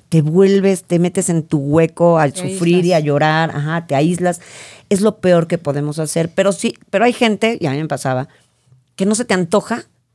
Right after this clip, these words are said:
Speaker 1: este, nada estar con tu gente. Dices, "Ay, no, ya, please, déjame solo", no sé qué.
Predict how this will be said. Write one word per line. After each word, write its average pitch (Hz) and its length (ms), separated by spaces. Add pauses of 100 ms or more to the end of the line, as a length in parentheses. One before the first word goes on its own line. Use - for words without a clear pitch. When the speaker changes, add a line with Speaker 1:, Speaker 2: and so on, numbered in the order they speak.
(260)
Speaker 1:
este, 160 1120
nada 202 500
estar 190 360
con 208 260 (100)
tu 190 100
gente. 254 420 (240)
Dices, 190 280
"Ay, 240 120
no, 233 140
ya, 240 160
please, 240 240
déjame 226 260
solo", 208 300
no 196 80
sé 190 140
qué. 185 140